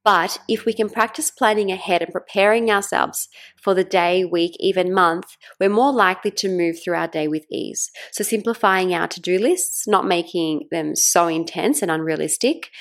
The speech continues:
but noting down the most important things that you would like to get done. Um,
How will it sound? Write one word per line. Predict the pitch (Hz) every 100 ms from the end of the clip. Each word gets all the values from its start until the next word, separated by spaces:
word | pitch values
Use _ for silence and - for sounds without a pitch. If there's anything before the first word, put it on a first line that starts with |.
| - - - 220
but | 214
noting | 202 202 226
down | 202 190
the | 185
most | 175 180 180
important | 185 - 170 165 -
things | 160 165
that | 170
you | 165
would | 165
like | - -
to | -
get | 170 - -
done. | - 60 - 185 185 - - - -
Um, | 175 170 170